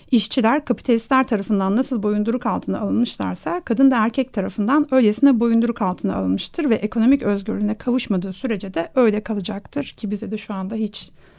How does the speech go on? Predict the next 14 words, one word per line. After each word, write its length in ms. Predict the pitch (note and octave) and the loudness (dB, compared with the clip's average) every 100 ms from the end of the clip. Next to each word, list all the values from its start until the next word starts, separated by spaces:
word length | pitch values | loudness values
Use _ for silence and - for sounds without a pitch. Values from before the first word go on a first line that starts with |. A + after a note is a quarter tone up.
| - - - - | -20 -20 -20 -8
te, 280 | - A3 D4 | -2 -2 -2
yani 300 | B3+ F3+ F3 | -4 -4 -6
aradan 500 | - F#3+ G3 G#3 B3 - | -6 -6 -2 -2 -2 -4
yüz 220 | G#3 G3+ F#3+ | -6 -4 -4
elli 260 | F#3 G3 | -4 -2
yıl, 320 | G3 F3+ F3+ | -2 -4 -6
iki 220 | A3 - G#3 | -8 -4 -6
yüz 120 | F#3+ | -4
yıl 100 | G3+ | -6
geçmesine 520 | G#3+ - G#3+ - F#3+ | -8 -8 -10 -8 -6
rağmen 320 | F#3+ A3 B3+ | -4 -4 -4
çok 240 | A#3+ F#3 - | -6 -10 -6
da, 160 | A3 - | -6 -6
e, 60 | C4 | -10